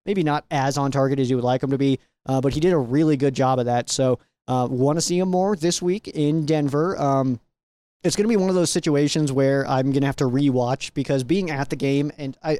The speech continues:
I, I say <laughs> it's such a first world problem. It's, it's like one of those, like, humble brags or whatever, but it's like, it's so hard to analyze guys when you're sitting so close to the field. <laughs> But, like, that's kinda true for this one. I'm gonna be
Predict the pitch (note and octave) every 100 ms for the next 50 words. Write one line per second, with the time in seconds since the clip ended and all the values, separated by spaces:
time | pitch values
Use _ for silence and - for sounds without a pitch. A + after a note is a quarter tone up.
0 | - C#3+ - - C3+ - - G3+ - -
1 | - - E3 C#3 - C3+ - C3 B2 -
2 | B2 B2 B2+ C3+ B2+ D3 C3+ _ _ _
3 | - D#3 E3 D3+ D#3 D#3+ D#3 D3 D3 C#3
4 | - - D#3+ C#3 C#3 D3+ C#3 C#3+ C#3+ D3+
5 | C#3+ D3 C#3+ C3 C#3 C3 E3 - - F#3+
6 | A#3+ C#3 C#3+ C3 E3 - G3 G3 - -
7 | F#3 C#3 C3+ E3+ E3 C3+ F3+ - D3 C3+
8 | C#3+ E3 F#3 G#3 - C#3+ C3 E3 D#4+ -
9 | - C#3 - A#3+ F4 - G#4 F#4+ C3 D#3+
10 | - E4 - A3 - - - - G3+ -
11 | A3 F3+ D3 D3+ D#3 E3 D3+ D3 D#3 D3+
12 | D3+ D3+ D#3+ D3 C#3